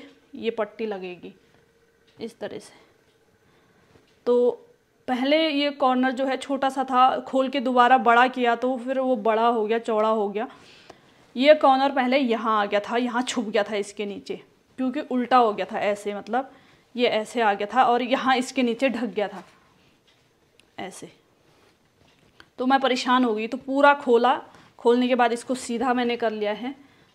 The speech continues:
और अभी सीधा करने के बाद इसका look ही change हो गया है। तो पहले आप एक बार जब इसको और इसको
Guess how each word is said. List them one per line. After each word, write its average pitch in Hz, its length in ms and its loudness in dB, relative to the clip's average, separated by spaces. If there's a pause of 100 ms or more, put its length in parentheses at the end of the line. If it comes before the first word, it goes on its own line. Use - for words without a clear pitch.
और 220 320 0
अभी 233 240 -2
सीधा 269 300 2
करने 247 280 0
के 226 80 -2
बाद 247 200 2
इसका 247 240 -6
look 240 280 -2
ही 254 120 -4
change 214 320 -6
हो 196 180 -4
गया 196 180 -10
है। 185 160 -14 (640)
तो 240 160 2
पहले 240 360 -2
आप 240 300 2 (500)
एक 226 160 -4
बार 240 220 2 (400)
जब 240 300 -2 (100)
इसको 254 360 -2
और 240 380 0
इसको 254 300 -4